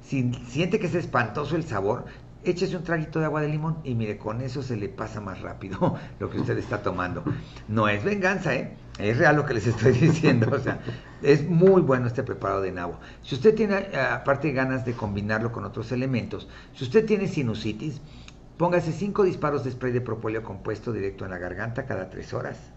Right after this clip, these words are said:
Cinco disparos de spray de propóleo compuesto en la garganta cada tres horas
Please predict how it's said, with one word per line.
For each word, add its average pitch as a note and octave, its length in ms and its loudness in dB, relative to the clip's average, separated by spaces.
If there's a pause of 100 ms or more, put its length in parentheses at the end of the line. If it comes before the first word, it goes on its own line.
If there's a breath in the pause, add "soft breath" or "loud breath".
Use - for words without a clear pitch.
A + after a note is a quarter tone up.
(460 loud breath)
Cinco F#3 320 2
disparos C3+ 420 2
de B2 240 -4
spray B2 240 -2
de B2 100 0
propóleo A#2 380 -4
compuesto A#2 360 -6
en - 40 -2
la G#2 40 -4
garganta G2+ 340 -6
cada G#2 220 -6
tres - 180 -10
horas F#3 240 -2